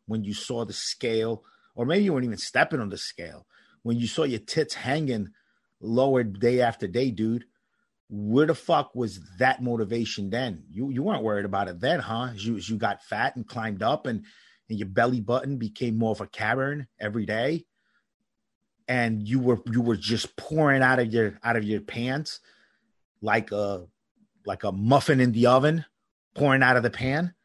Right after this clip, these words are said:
day after day. But you weren't worried about it then, right? So now you need,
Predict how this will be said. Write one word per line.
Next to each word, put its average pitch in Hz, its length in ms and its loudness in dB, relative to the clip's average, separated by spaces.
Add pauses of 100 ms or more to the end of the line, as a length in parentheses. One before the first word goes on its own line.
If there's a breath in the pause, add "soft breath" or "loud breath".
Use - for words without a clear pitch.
(760)
day 135 260 6
after 127 260 4
day. 139 460 4 (680)
But 117 460 -2
you 156 80 8
weren't 156 260 8
worried 156 220 10
about 143 240 8
it 120 140 2
then, 175 220 6
right? 123 380 4
So - 220 -4
now 139 340 6
you 127 220 2
need, 131 260 -2